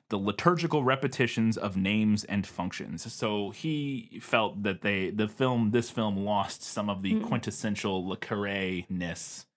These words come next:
Speaker 2: So he felt that the movie did it be-, or the book did it
Speaker 1: The
Speaker 2: better.
Speaker 1: book did it
Speaker 2: Book
Speaker 1: better,
Speaker 2: did it
Speaker 1: and that
Speaker 2: better.
Speaker 1: this
Speaker 2: Okay.
Speaker 1: film was not quite, and, and, and it sounds like he thought that the nineteen seventy-nine B B C miniseries did it better,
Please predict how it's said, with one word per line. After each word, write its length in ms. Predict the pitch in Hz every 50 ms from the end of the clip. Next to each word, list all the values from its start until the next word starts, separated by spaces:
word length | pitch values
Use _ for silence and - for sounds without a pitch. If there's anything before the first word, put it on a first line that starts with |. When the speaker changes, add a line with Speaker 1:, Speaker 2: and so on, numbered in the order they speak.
| _ _
Speaker 2:
So 140 | - - 226
he 180 | 196 - 233 196
felt 300 | - - 208 180 180 -
that 160 | 170 170 -
the 80 | 170 165
movie 380 | 175 170 165 165 170 - 202 180
did 180 | 196 190 -
it 160 | - - -
be-, 80 | - - - 254
or 140 | 220 208 202
the 80 | 180
book 300 | 180 - - - - -
did 160 | - - 113 170
it 100 | 202 -
Speaker 1:
The 80 | 135
Speaker 2:
better. 160 | 143 156 170
Speaker 1:
book 100 | 160 156
did 120 | 135 156 151
it 80 | 143 135
Speaker 2:
Book 60 | 135
Speaker 1:
better, 320 | 123 117 113 110 107 104
Speaker 2:
did 20 | 101
it 60 | 85
Speaker 1:
and 160 | 107 107 104
that 60 | 101 98
Speaker 2:
better. 80 | - 107
Speaker 1:
this 100 | 104 104 -
Speaker 2:
Okay. 40 | -
Speaker 1:
film 380 | 117 113 110 107 104 104 101
was 300 | 95 104 101 101 95 98
not 300 | 98 101 98 98 - -
quite, 320 | - - - 98 95 92 -
and, 140 | - 127 -
and, 280 | 165 165 165 190 214 233
and 80 | 208 165
it 100 | 135 -
sounds 160 | 139 127 120 120
like 100 | 110 -
he 80 | 113 104
thought 160 | - 107 107
that 100 | 104 95
the 80 | - 98
nineteen 300 | 98 101 101 - 101 98
seventy-nine 380 | - 98 95 95 92 90 92 90
B 100 | 92 95
B 80 | 92
C 200 | 80 - - 85
miniseries 600 | 80 85 107 110 98 90 - - 85 85 85 78 -
did 140 | - 90 80
it 100 | 78 -
better, 300 | - - - 80 -